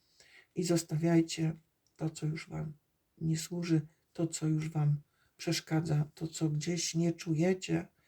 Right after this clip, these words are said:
że to jest dla was teraz czas. Dziś ktoś zostawia, może zostawia całkiem na boku. Nie wchodzę w to, albo to nie dla mnie, bo dziś mam swój cel.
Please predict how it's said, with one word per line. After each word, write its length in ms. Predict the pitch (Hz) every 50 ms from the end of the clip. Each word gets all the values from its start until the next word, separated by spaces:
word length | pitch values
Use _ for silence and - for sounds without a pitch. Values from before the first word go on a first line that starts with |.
| _ _ _ _ _ _ _ _ _
że 140 | - 165 156
to 120 | - - 156
jest 180 | 147 147 -
dla 200 | 151 156 165 165
was 480 | 156 143 - - - - - - - - _
teraz 340 | 151 147 147 151 147 -
czas. 460 | - - 175 180 185 185 185 - - - _ _ _ _ _ _ _ _ _ _ _ _ _ _ _ _ _ _
Dziś 200 | - 196 - -
ktoś 320 | - - - 143 143 151
zostawia, 560 | - 160 - - - 151 151 156 151 151 147 - _ _ _ _ _ _ _ _ _ _ _ _ _ _ _ _ _ _ _ _ _ _ _ -
może 260 | 147 160 156 160 160
zostawia 460 | 147 151 147 147 - - 165 160 156
całkiem 440 | 147 - - 165 160 160 - 165 165
na 120 | 160 165 165
boku. 460 | 170 220 254 247 - - 151 147 - - - _ _ _ _
Nie 380 | 165 175 185 185 180 175 170 - - _ _ _ _ _ _ _ _ _ _ _ _ _
wchodzę 440 | _ - - - 269 214 165 160 156
w 120 | - -
to, 200 | - - 165 160
albo 560 | - 170 170 165 165 160 170 170 170 165 165 165 165 165 - - - - _ - _ - 202 - - - -
to 120 | - - 165
nie 160 | 170 170 170
dla 240 | 170 208 226 220 170
mnie, 340 | 151 151 156 160 170 170 170 - _ _ _ _ _ _ _ _ _
bo 320 | 170 170 160 156 151 - -
dziś 500 | 156 165 175 202 240 240 - - - _ _ _ _
mam 240 | 160 180 190 190 190
swój 340 | - - - 175 170 170
cel. 400 | 170 - - 180 175 160 147 -